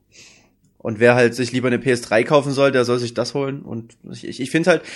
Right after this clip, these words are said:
ich bin's ehrlich gesagt langsam leid, immer dieses, dieses Rumgehate und sowas. Und das haben wir ja auch bei uns im Forum manchmal gerne,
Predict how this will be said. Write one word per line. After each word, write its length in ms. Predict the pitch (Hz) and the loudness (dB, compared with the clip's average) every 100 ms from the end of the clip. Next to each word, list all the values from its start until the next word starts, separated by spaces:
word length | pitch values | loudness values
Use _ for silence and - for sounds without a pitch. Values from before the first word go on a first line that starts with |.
| - | -10
ich 280 | 151 151 170 | -8 -4 2
bin's 160 | 180 226 | 2 2
ehrlich 280 | - 175 185 | 0 0 2
gesagt 240 | 170 160 | -2 -2
langsam 260 | 139 156 151 | -2 0 0
leid, 320 | 107 170 180 | 2 0 -2
immer 160 | 110 113 | -4 -2
dieses, 400 | 113 117 117 - | -2 -2 -6 -8
dieses 380 | 120 123 - | -10 -10 -6
Rumgehate 920 | 131 180 190 139 113 107 101 139 117 | -4 -2 -2 -2 -2 -2 0 0 -2
und 160 | 98 104 | -2 -2
sowas. 300 | 107 107 104 | 0 -2 -2
Und 240 | 101 104 - - - - - | -8 -10 -14 -20 -20 -20 -16
das 220 | - 117 123 | -8 -4 -2
haben 80 | 139 | 0
wir 60 | |
ja 80 | 113 | 0
auch 120 | - | 0
bei 140 | - 104 | 0 0
uns 160 | 139 | -2
im 100 | 139 | -6
Forum 320 | - 139 147 | -2 -2 0
manchmal 360 | 104 107 113 107 | -2 -4 -4 -4
gerne, 520 | 101 110 110 98 104 | -4 -2 -4 -4 -10